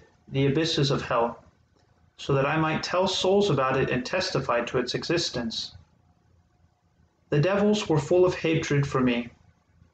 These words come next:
but they had to obey me at the command of God. What I have written is but a pale shadow of the things I saw. But I noticed one thing, that most of the souls there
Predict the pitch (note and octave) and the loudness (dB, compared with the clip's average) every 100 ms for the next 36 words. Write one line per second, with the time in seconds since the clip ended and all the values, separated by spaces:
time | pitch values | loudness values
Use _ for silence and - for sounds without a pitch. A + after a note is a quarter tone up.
0 | _ _ C3+ C3+ C3+ D#3+ E3 F3+ D#3 D3 | _ _ -2 0 -2 -2 0 2 4 4
1 | F3+ G#3 F#3+ - D3+ D3+ D3+ D#3 D#3 D3 | 4 4 4 0 0 0 0 2 2 2
2 | C#3 C#3+ B2+ - - - - - _ _ | 0 0 0 0 -6 -16 -20 -20 _ _
3 | _ _ _ D3 E3+ D#3+ D3 C#3+ G#3 G#3 | _ _ _ 0 2 2 2 2 4 4
4 | G3 G3 D3+ C#3 D3 C#3+ C#3 E3 E3+ - | 4 4 0 -2 0 0 0 0 0 0
5 | F3 F3 F3+ D3+ D3 C#3+ D3 C#3 C3+ C3+ | -2 0 2 2 2 2 2 2 2 0
6 | C3+ A#2+ - - - _ _ _ _ _ | 2 2 0 -8 -20 _ _ _ _ _
7 | _ - C3+ C#3 E3+ G#3+ G#3+ - D#3+ E3+ | _ -4 0 2 4 4 2 2 0 2
8 | D3+ C#3+ A#2+ A#2+ - - _ _ _ _ | 0 0 -2 -4 -12 -20 _ _ _ _
9 | _ _ _ - C#3 E3 G#3+ - A3+ G#3+ | _ _ _ -2 2 2 2 2 2 2
10 | - - - F3 E3+ E3+ - C#3 B2+ B2 | 0 -4 0 4 4 4 2 0 2 0
11 | A#2+ | -2